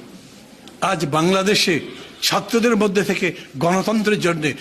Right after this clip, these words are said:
জনতার মুক্তির জন্যে, বেগম জিয়ার মুক্তির জন্যে, দারিদ্র থেকে মুক্তির জন্যে, ভ্রষ্টাচার থেকে মুক্তির জন্যে কেউ পতাকা তোলার মতো নাই ছাত্রদের মধ্যে। ইতিমধ্যে আমরা একচল্লিশটা দল রাজি হয়েছি।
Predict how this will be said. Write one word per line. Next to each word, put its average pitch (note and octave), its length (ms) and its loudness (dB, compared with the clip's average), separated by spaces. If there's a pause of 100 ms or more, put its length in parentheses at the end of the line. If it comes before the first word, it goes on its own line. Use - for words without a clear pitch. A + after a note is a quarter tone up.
(200)
জনতার F#3+ 400 0
মুক্তির G3 380 0
জন্যে, E3 280 0 (220)
বেগম G3 280 2
জিয়ার G#3 240 2
মুক্তির F#3+ 320 -2
জন্যে, F3 240 0 (200)
দারিদ্র B3 480 2
থেকে C4+ 180 0
মুক্তির A#3 360 2
জন্যে, G3 240 0 (200)
ভ্রষ্টাচার C4 720 0
থেকে G#3+ 160 0
মুক্তির F3+ 340 -2
জন্যে D3 320 0 (400)
কেউ F3 300 2
পতাকা D#3+ 360 -2
তোলার E3 340 -2
মতো E3+ 240 -2
নাই D#3+ 240 0
ছাত্রদের G3 440 -2
মধ্যে। G#3 560 -2 (1800)
ইতিমধ্যে G#3+ 520 2
আমরা G3 220 2
একচল্লিশটা G3 540 0
দল E3 280 2
রাজি D#3 300 0
হয়েছি। G3 380 0